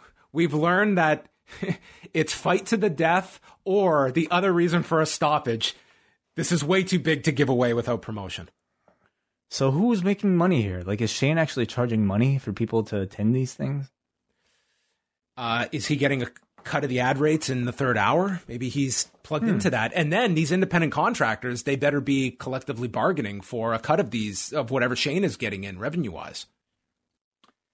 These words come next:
Speaker 2: Well, you know what? Now we're getting to, like, the, the business end of it, and that kinda makes, takes the fun out of these random fight scenes, doesn't it?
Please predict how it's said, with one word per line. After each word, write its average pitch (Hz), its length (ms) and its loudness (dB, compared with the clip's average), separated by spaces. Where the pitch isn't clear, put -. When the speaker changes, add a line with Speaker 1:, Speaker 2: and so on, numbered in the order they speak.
Speaker 2:
Well, 120 140 -2
you 127 100 2
know 135 80 0
what? 135 280 0
Now 127 280 0
we're 123 160 -2
getting 117 280 2
to, 98 280 -2
like, 92 320 -6
the, 90 400 -6
the 101 140 -6
business 104 520 2
end 120 220 0
of 113 140 -2
it, 120 140 0
and 117 300 0
that 143 200 0
kinda 135 180 0
makes, 107 460 -2
takes 156 220 2
the 104 100 -4
fun 110 300 4
out 104 160 6
of 92 120 -6
these 92 440 -4
random 101 580 4
fight 95 340 -2
scenes, 85 400 -8
doesn't 90 280 -4
it? 85 100 -12